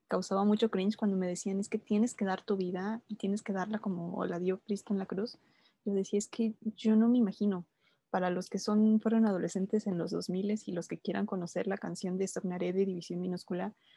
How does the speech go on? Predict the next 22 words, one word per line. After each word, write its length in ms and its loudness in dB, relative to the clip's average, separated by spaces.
yo 160 4
era 180 2
como 280 2
mucho 360 -2
de 100 0
esa 140 -2
bandera 380 0
de, 260 -4
"Yo 120 0
no 140 2
puedo 200 2
prometer 400 -2
un 100 -2
por 140 -2
siempre, 480 -4
ni 120 2
siquiera 420 -4
sé 100 -4
si 140 -6
puedo 240 -2
un 120 -2
hoy", 100 -8